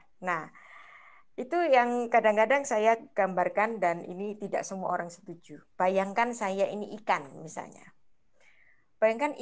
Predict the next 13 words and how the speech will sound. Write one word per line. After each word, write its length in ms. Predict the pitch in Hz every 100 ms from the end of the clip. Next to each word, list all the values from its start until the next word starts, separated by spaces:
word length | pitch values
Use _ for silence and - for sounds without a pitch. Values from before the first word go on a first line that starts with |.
| 277
ikan 360 | 320 339 285
menggambarkan 720 | 233 247 214 202 202 202 240
sang 240 | 240 226 214
penciptanya. 720 | 208 202 196 - 180 165 165 - -
Dia 160 | 247 277
pasti 240 | 311 330
mikir, 320 | 339 302 359 311
"Ya, 160 | 208 - _ -
Tuhan 320 | 190 247 247
ya 160 | -
sama 400 | - - 202 233
kayak 320 | 190 180 175 175
gue, 160 | 220